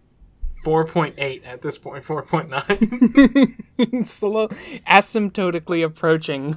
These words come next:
Speaker 2: five episodes of this podcast.
Speaker 1: That's the podcast. What is our, do we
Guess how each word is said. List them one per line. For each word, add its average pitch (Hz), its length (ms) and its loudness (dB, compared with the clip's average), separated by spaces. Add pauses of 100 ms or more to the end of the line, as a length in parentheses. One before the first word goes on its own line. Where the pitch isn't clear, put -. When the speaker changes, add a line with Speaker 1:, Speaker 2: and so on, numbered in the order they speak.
Speaker 2:
five 175 320 4
episodes 156 520 2
of 143 120 -12
this 139 160 -8
podcast. - 840 -6 (840)
Speaker 1:
That's - 720 -12
the 160 80 -18
podcast. 131 720 -20
What 160 160 -10
is 262 80 -18
our, 254 100 -8 (380)
do 180 80 -12
we 220 220 -12